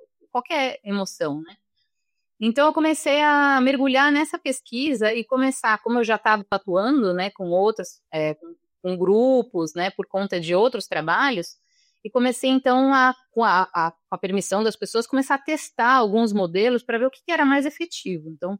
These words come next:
eu sempre faço, e ainda faço até hoje, um antes e depois, tanto qualitativo quanto quantitativo,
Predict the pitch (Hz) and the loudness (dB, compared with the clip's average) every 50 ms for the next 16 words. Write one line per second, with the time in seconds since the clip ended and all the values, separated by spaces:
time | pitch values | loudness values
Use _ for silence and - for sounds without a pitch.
0 | _ _ _ _ _ _ _ _ _ - 170 - - 185 _ - - 196 185 185 | _ _ _ _ _ _ _ _ _ -20 -16 -12 -12 -12 _ -2 0 2 2 0
1 | - - - 180 175 170 165 175 220 247 247 - - 202 180 - 180 - 190 180 | -2 -4 -4 -2 0 2 2 2 2 2 2 2 0 0 0 0 -2 -2 0 2
2 | 175 180 180 185 190 185 190 214 240 240 - 220 175 180 175 - - 190 202 233 | 2 2 0 0 0 2 2 4 2 2 0 0 -2 -2 -4 -2 -2 0 0 0
3 | 269 240 - - - _ - 190 208 208 214 - - 180 190 202 196 - - 170 | 0 -2 -4 -8 -14 _ -6 -4 -4 -4 -6 -2 0 0 2 0 0 -2 -4 -6
4 | 156 - - - 220 214 202 _ - 170 165 _ _ 170 165 160 - - _ _ | -6 -6 -10 -10 -8 -8 -8 _ -12 -16 -16 _ _ -20 -20 -20 -20 -20 _ _
5 | - 165 - - - - 240 247 202 170 160 | -20 -20 -18 -14 -8 -6 -6 -6 -6 -8 -14